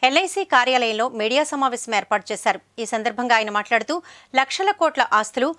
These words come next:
నలభై కోట్ల మంది పాలసీదారులు ఉన్న సంస్థ షేర్లను అమ్మాలనుకోవడం దుర్మార్గమైన చర్య అన్నారు.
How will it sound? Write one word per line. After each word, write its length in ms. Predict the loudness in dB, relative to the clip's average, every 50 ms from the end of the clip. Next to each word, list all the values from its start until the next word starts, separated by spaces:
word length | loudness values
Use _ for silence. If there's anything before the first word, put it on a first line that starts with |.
| -12 -20 _ _ 0
నలభై 320 | 0 2 2 0 -2 0
కోట్ల 260 | 2 0 0 2 0
మంది 240 | -2 -2 -2 -4 0
పాలసీదారులు 680 | 2 2 2 2 0 -2 -4 0 2 2 2 2 0 -4
ఉన్న 240 | -2 0 -2 -2 -2 -4
సంస్థ 340 | -4 -4 -4 -4 -4 -4 -4 -4
షేర్లను 500 | -2 0 0 0 2 2 0 0 -2 -2 0
అమ్మాలనుకోవడం 720 | 0 0 2 0 0 0 -2 0 2 2 2 4 2 0 -2 -10 -20 -20 _ _ 0
దుర్మార్గమైన 580 | 0 2 4 2 2 2 0 0 0 0 0
చర్య 340 | -2 -4 -4 -6 -4 0 0
అన్నారు. 300 | 0 2 2 0 -2 -2